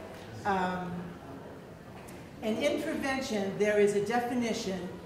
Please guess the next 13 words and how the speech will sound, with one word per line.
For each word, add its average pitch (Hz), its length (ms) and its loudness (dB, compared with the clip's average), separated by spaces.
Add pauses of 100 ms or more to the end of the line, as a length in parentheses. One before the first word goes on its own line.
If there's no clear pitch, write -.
(160)
which 214 220 -2
I 285 140 6
think 311 240 0
is 208 120 0
a 208 60 2
nice 226 260 2
definition 214 560 0
of 196 140 -2
wellness. - 600 0
It 175 120 -6
says, 196 260 -2 (260)
"Creating 269 600 2
personal 277 420 2